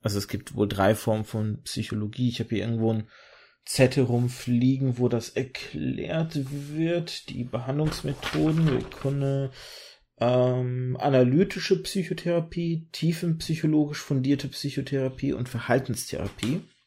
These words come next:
Genau, so heißen die drei. Den Zettel wieder wegleg. Und, ähm, mir wurde halt die Verhaltenstherapie empfohlen, weil es weniger das Problem ist, dass ich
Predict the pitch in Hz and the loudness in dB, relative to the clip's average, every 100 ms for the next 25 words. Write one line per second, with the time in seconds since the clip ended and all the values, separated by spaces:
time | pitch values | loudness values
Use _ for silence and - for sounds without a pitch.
0 | _ - - - - - - - - - | _ -20 -20 -18 -18 -18 -20 -18 -20 -20
1 | - _ _ _ _ _ _ _ 127 123 | -20 _ _ _ _ _ _ _ -8 -2
2 | 127 123 104 107 - 143 143 - 156 170 | 0 0 2 0 0 -2 -4 -2 0 0
3 | 170 - - 113 - - - - 98 147 | -2 -10 -14 -12 -10 -8 -6 -4 0 0
4 | 147 147 139 - - - - - - - | 2 2 2 -6 -20 -20 -20 -20 -20 -20
5 | - _ _ - 135 127 123 123 120 - | -20 _ _ 2 6 6 6 4 0 -2
6 | - 113 110 107 110 113 117 113 117 113 | 2 2 2 -2 -2 2 2 2 2 2
7 | 110 110 110 - 95 147 170 160 - 139 | 2 -2 -4 -4 0 2 2 -2 0 2
8 | 127 - 127 123 - 117 - 117 113 110 | 0 2 2 2 0 -4 -2 -2 -2 -4
9 | 117 - - - 127 - - - - - | -6 -6 -6 -10 -14 -12 -12 -10 -12 -14
10 | - _ 107 101 120 135 127 117 117 - | -20 _ -10 2 4 6 6 4 2 -6
11 | 120 104 110 107 - - 101 - - 107 | -8 -4 -2 -2 -6 -8 -8 -6 -8 -12
12 | - | -14